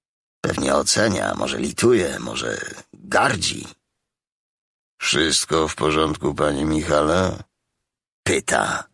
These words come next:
Otóż nic nie jest w porządku. I on dobrze o tym wie.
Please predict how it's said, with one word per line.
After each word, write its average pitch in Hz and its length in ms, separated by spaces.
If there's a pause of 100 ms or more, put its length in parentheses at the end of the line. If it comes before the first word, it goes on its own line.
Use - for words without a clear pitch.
(1200)
Otóż - 300
nic - 280
nie - 120
jest - 280
w - 40
porządku. - 580 (1040)
I 78 100
on - 120
dobrze - 280
o - 60
tym 53 200
wie. - 320